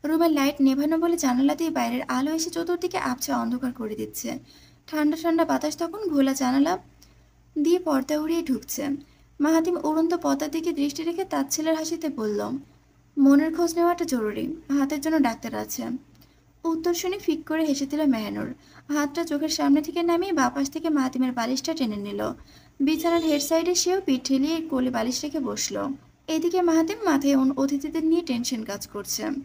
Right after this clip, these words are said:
সবচেয়ে বেশি টেনশন হচ্ছে মেহনুরকে নিয়ে। এই মুহূর্তে যদি ওর কিছু হয়ে যায়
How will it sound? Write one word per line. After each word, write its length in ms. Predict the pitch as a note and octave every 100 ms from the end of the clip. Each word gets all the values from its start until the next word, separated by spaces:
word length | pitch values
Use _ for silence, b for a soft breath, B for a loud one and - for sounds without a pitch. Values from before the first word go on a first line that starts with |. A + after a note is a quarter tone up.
| - _ b b b _ _
সবচেয়ে 420 | - D#4+ D#4+ F4
বেশি 220 | E4+ C#4 D#4
টেনশন 360 | E4 D#4+ D#4+
হচ্ছে 220 | E4+ F4
মেহনুরকে 540 | E4 B3+ B3 A3+ - G#3+
নিয়ে। 240 | G#3 G#3+ C#4 B B B
এই 180 | - D#4+
মুহূর্তে 340 | D#4+ E4 E4 E4
যদি 260 | E4 E4+ E4+
ওর 140 | C4+
কিছু 260 | C4+ C#4+ D4+
হয়ে 180 | D4 C#4+
যায় 220 | D#4